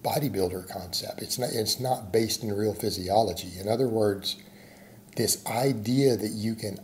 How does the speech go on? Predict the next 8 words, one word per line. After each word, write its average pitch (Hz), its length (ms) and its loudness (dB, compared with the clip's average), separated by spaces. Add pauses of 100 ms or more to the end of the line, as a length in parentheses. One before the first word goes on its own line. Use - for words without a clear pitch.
isolate 110 600 0
a 95 60 -10
muscle 90 520 -4 (1800)
is 107 220 -2
fantasy. - 960 -4 (1040)
It's - 200 2
a 117 80 2
delusion. 104 800 -2